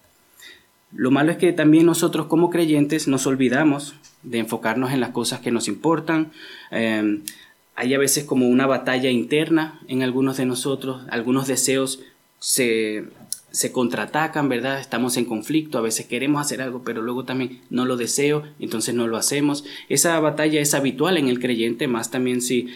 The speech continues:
hemos nacido de nuevo y tenemos nuevos deseos, ¿verdad? Dados por el Señor, contraatacan a los deseos de la carne. Y ahí hay una batalla que tenemos que ser conscientes, hermanos. Todo creyente genuino tiene una batalla dentro de sí que tiene que librar.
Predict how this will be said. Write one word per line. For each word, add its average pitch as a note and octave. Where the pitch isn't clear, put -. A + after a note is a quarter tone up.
hemos B2+
nacido C3+
de E3+
nuevo C#3+
y A#2+
tenemos B2
nuevos B2+
deseos, C#3+
¿verdad? C3+
Dados A#2+
por D3
el C#3+
Señor, D3
contraatacan B2
a A#2
los G#2
deseos A2
de G#2+
la F#2+
carne. C3
Y G2
ahí G#2+
hay A#2
una B2
batalla C#3
que G#2+
tenemos A#2
que E3+
ser B2+
conscientes, B2
hermanos. G#2
Todo C#3
creyente D3
genuino F3
tiene B2+
una D3+
batalla C3
dentro A#2
de D3
sí C#3+
que A#2+
tiene B2+
que E3
librar. A#2+